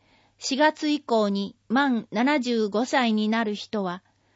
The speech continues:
七十四歳のうちに特定健診を受診するか、七十五歳になって長寿健診を受診するか、年度内どちらか一回の受診となります。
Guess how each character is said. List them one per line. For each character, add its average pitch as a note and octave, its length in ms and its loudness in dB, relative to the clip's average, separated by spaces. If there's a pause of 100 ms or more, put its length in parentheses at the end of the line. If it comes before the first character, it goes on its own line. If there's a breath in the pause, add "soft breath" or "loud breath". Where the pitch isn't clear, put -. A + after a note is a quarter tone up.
(200)
七 D4 260 2
十 C4 260 -2
四 C#4+ 220 0
歳 A#3+ 300 2
の A3+ 180 0
う A#3 80 -4
ち A#3 180 -4
に G#3+ 260 -2
特 A#3+ 240 -6
定 D4+ 200 0
健 D4 280 -2
診 G3+ 340 -4
を G3+ 40 -4
受 G#3+ 240 -6
診 A#3 300 -2
す A#3 160 -8
る A3 140 -6
か、 G#3+ 280 -10 (600 soft breath)
七 C4+ 300 2
十 B3+ 220 -2
五 C#4 160 2
歳 B3 260 0
に A3+ 160 2
な A#3+ 140 0
っ B3+ 40 -6
て - 440 -6
長 C#4 240 4
寿 D4 140 -2
健 D#4 280 0
診 G#3+ 340 -2
を G3+ 40 -2
受 G#3 200 -4
診 A3+ 280 -2
す A3 140 -8
る G3+ 120 -6
か、 G3 260 -10 (580 soft breath)
年 C#4+ 340 2
度 C#4 160 4
内 G#3 480 0
ど C4+ 160 0
ち D4+ 140 -4
ら A3+ 120 2
か A3+ 180 -4 (100)
一 B3 200 -2
回 D4+ 300 0
の C#4 120 0
受 B3 180 -2
診 B3+ 260 0
と A#3+ 160 -2
な A#3 160 0
り G3+ 120 -4
ま G3 160 -4
す。 - 220 -18